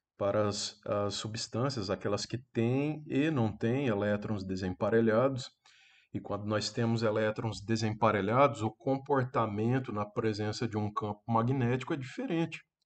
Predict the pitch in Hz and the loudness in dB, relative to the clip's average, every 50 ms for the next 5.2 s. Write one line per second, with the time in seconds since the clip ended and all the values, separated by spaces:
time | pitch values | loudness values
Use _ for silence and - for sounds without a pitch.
0 | _ _ _ _ 101 98 - - - 110 101 98 - 123 107 101 - - 113 110 | _ _ _ _ -4 -4 -4 -2 -2 -2 -2 -2 -2 -4 -4 -4 -4 -2 -2 -2
1 | 107 113 107 113 - 107 107 104 104 101 104 101 110 107 104 101 101 104 101 101 | -2 -2 -4 -4 -6 -4 -4 -2 -2 -2 -4 -4 -4 -4 -4 -4 -4 -4 -2 0
2 | 113 113 120 127 123 113 117 120 131 143 147 147 180 175 165 - - 160 170 170 | 2 2 2 2 2 2 2 2 2 2 0 -2 -2 -2 -2 -2 -2 -4 -4 -2
3 | 170 175 - - 151 147 127 - - 135 139 151 147 123 120 113 - - 123 117 | -2 -4 -4 -4 -4 -4 -4 0 2 4 4 4 4 2 0 0 0 0 0 0
4 | 110 107 104 110 113 113 - 113 107 98 98 92 95 101 95 92 85 87 98 107 | 0 0 0 0 0 0 -2 -2 -4 -4 -4 -2 -2 -2 0 0 0 0 2 2
5 | 110 92 90 92 | 2 0 0 -4